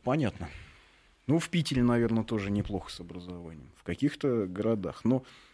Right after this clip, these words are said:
у нас же, я так понимаю, сегодня, э, вот массового образования качественного в стране нет. Ну, то есть равнокачественного.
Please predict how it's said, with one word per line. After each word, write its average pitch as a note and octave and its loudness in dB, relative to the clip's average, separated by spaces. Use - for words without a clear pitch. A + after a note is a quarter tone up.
у G#2 0
нас C#3+ 4
же, D3+ 2
я E3 4
так - -6
понимаю, E3+ 2
сегодня, B2+ 2
э, G#2 2
вот A#2 -2
массового G2+ 2
образования G2 0
качественного - -2
в - -20
стране E2 -4
нет. G2+ -6
Ну, A2+ -8
то D3 2
есть - -4
равнокачественного. - -4